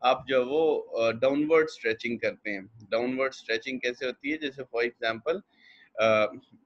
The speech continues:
Honda या Corolla जो है वो अगर बड़ी गाड़ियां बना रहे हैं तो उन्होंने जो वो क्या किया कि छोटी गाड़ियां भी साथ जो वो ऐड करना शुरू कर दी। ये क्या है कि downward stretching है कि आप अपने से थोड़ा नीचे जाके अपनी नीचे वाली market को capture करने के लिए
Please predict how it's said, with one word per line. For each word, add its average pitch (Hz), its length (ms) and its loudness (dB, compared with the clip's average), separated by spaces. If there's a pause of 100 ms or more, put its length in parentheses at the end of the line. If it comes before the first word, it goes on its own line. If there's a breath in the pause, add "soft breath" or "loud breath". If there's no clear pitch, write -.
(200)
Honda 127 380 4
या 127 180 4
Corolla 123 420 0
जो 135 80 2
है 127 60 4
वो 147 140 0
अगर 139 140 0
बड़ी 131 300 0
गाड़ियां 139 380 2
बना 127 260 -4
रहे 127 140 -2
हैं 170 80 -4
तो 170 120 -8
उन्होंने 175 520 -6 (540 soft breath)
जो 131 140 2
वो 175 200 -2
क्या 143 280 0
किया 151 260 0
कि 185 160 -4
छोटी 180 380 -8
गाड़ियां 147 440 0
भी 143 260 -4 (140)
साथ 117 260 0 (120)
जो 120 140 -4
वो 147 300 -4
ऐड 117 220 -2
करना 117 300 -6
शुरू 113 260 -14
कर 104 160 -6
दी। 117 280 -8
ये 117 80 -2
क्या 117 240 -2
है 143 60 -2
कि 151 140 -8
downward 131 600 -6
stretching 117 500 -10
है 123 80 -2
कि 127 120 -6
आप 120 220 -2
अपने 135 320 -8
से 151 140 -18
थोड़ा 127 220 -8
नीचे 120 360 -8
जाके 131 380 -2
अपनी 160 320 -4
नीचे 127 460 -6
वाली 180 220 -2
market 135 520 -6
को 131 100 -12
capture 123 380 -4
करने 113 320 -8
के 110 120 -8
लिए 117 300 -6